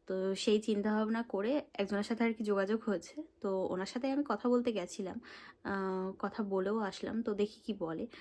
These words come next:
ঠিক আছে, তো জানাবো, অবশ্যই জানাবো কি হয় না হয়। তো যে ডিসিশনটা নিয়েছি সেটা ঠিক নিলাম না ভুল নিলাম সেটা অবশ্যই জানিও। জানি সবাই ঠিকই বলবে, কারণ তোমরা সবাই চাও যে আমি আবার পড়াশোনাটা কন্টিনিউ করি।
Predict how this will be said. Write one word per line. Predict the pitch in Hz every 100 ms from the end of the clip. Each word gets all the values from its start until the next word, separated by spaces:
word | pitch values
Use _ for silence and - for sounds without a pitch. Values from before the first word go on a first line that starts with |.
| - - - - -
ঠিক | 269
আছে, | 247 - 190 _
তো | 196 180 175 175 180 - - - - _ _ -
জানাবো, | 196 208 165 160
অবশ্যই | 180 190 -
জানাবো | 202 180 180 285 -
কি | 208
হয় | - 185
না | 175 165
হয়। | 170 - _ - - - -
তো | - 185 180 180 175 -
যে | 185 175
ডিসিশনটা | 190 - 202 202 208
নিয়েছি | 202 190 202 -
সেটা | 254 214 196 190 190 185 185 190 -
ঠিক | 208 -
নিলাম | 202 202 202
না | 196
ভুল | 196 208
নিলাম | 180 185 190
সেটা | 196 196 180
অবশ্যই | 165 202 226
জানিও। | 202 175 185 220
জানি | 208 208 254
সবাই | - 208 214 214
ঠিকই | - 190 214
বলবে, | 190 180 196 240 - - -
কারণ | - 185 190
তোমরা | 190 202 208
সবাই | 214 202 196 208
চাও | - 190 185 202 - -
যে | 190 175 185 180 -
আমি | 185 185
আবার | 175 185
পড়াশোনাটা | 190 180 - 190 190
কন্টিনিউ | - 175 180 185
করি। | 185 175 170